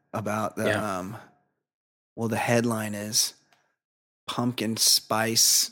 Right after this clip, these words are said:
Speaker 1: Smell
Speaker 2: <laughs>
Speaker 1: Leads to," and that's all I can see because I've exhausted my Washington Post stories.
Speaker 2: I, I can, I can tell you the story.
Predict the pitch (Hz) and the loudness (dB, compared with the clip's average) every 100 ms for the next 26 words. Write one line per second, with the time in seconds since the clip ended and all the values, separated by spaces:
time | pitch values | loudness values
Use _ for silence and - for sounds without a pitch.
0 | - - - - 117 107 110 110 110 120 | -6 0 4 4 2 0 0 0 0 -2
1 | 120 _ _ _ _ _ - 113 107 113 | -6 _ _ _ _ _ -2 0 2 4
2 | 117 110 - - - 113 113 113 104 - | 2 4 2 4 4 4 4 2 0 -8
3 | - - _ 113 123 156 151 143 120 - | -20 -20 _ -2 2 6 6 6 4 4
4 | - 117 120 147 - _ _ - 113 107 | 4 4 4 2 -2 _ _ 0 2 4
5 | 101 - 107 107 101 110 - 104 101 98 | 2 0 2 2 4 4 2 0 0 0
6 | 98 110 120 - 104 - 113 127 - - | 2 2 4 2 0 -2 0 4 4 6
7 | 143 165 - - - - - - - 175 | 8 8 6 4 0 -10 -2 4 6 8
8 | 151 - 156 151 151 - 170 151 143 131 | 6 8 8 10 6 6 8 10 10 8
9 | - 147 131 98 | 8 12 12 10